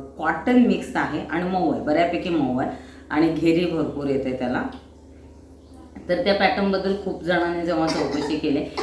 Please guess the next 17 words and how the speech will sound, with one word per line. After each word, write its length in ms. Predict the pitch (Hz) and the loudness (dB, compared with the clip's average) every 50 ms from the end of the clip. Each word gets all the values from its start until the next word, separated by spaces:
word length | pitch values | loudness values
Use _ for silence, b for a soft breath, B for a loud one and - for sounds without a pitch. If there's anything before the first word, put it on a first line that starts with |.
| - - - - | -2 -2 -2 -2
मी 120 | 175 170 185 | -2 0 2
त्यांना 280 | 190 185 185 185 185 | 2 2 4 4 4
umbrella 360 | 170 160 151 175 175 175 190 | 4 4 4 4 4 4 2
सांगितले, 380 | 190 190 175 156 151 147 151 175 | 2 2 2 2 2 2 2 0
पण 180 | 175 - 202 202 | -2 -2 -2 0
umbrella-मध्ये 920 | 165 147 147 151 185 190 196 208 208 202 175 151 143 139 165 170 - - - | 2 2 2 2 2 2 2 2 2 0 0 0 0 0 0 -2 -4 -4 -6
अखंड 380 | - - - - 233 233 247 | -6 -4 -2 0 2 4 4
वरून 340 | 240 214 190 175 175 180 180 | 4 4 4 2 2 0 0
धरून 300 | 180 175 170 170 175 156 | 0 0 0 0 0 0
जो 60 | 175 | 0
umbrella 380 | 165 147 139 131 143 151 151 160 | 2 2 4 4 2 2 2 0
आहे, 140 | 196 - - | 0 -2 -2
तो 40 | 185 | -4
एक 200 | 180 - - - | -4 -4 -2 -2
पॅटर्न 360 | 147 131 - 156 147 151 147 | -2 0 0 0 0 2 2
वेगळा 180 | 135 123 117 | 2 0 -2
आहे. 120 | 117 - | -4 -6